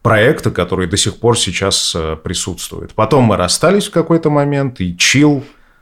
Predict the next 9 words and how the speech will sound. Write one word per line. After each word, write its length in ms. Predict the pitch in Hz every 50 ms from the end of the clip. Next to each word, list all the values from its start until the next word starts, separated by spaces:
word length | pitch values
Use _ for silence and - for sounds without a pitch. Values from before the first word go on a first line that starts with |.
| _ - - -
начал 540 | - 98 107 110 107 - - 107 104 101 87
существовать 680 | - - 92 - - 92 - - 104 101 101 101 -
как 200 | - 104 95 -
отдельная, 960 | 98 90 87 87 107 113 107 95 90 87 87 85 80 80 78 76 80 - - _ _ _ _ - _ _ _ _ _ - -
так 120 | - 85 -
сказать, 500 | - - - 85 80 80 - - - -
э, 380 | 82 80 76 80 85 - - -
отдельный 440 | 87 104 101 90 107 98 87 85 82
проект – 600 | - - 85 87 95 110 85 85 - - - -